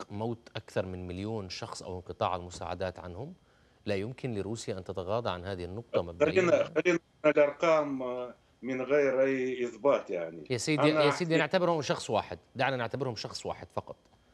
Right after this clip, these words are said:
Speaker 1: شخص واحد يموت، هل يستحق ذلك أم لا؟
Speaker 2: لا، بكل تأكيد
Speaker 1: مم.
Speaker 2: لا. وروسيا من جهة، آه، الدولة يعني، آه، ما زال، آه،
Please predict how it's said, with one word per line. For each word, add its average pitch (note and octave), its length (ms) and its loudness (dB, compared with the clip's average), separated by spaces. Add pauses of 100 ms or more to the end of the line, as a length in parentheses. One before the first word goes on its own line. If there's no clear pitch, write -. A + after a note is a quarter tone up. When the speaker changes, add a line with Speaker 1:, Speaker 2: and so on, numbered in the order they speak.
(540)
Speaker 1:
شخص - 300 -2
واحد C3 280 2
يموت، A2 360 -2
هل G#2 80 0
يستحق G2+ 340 -6 (320)
ذلك C#3+ 420 -2
أم F#2+ 100 -8
لا؟ E2+ 180 -12 (1200)
Speaker 2:
لا، C3+ 440 4 (160)
بكل C3+ 360 0
تأكيد C#3 400 2
Speaker 1:
مم. - 20 -4
Speaker 2:
لا. C3+ 260 2 (840)
وروسيا C3+ 1120 4
من C3 300 4
جهة، C#3+ 440 4
آه، A#2 360 6
الدولة A2+ 460 4
يعني، D#2+ 460 -6 (500)
آه، G2 400 0
ما G#2+ 260 0
زال، C#3+ 560 4 (520)
آه، G2 640 -2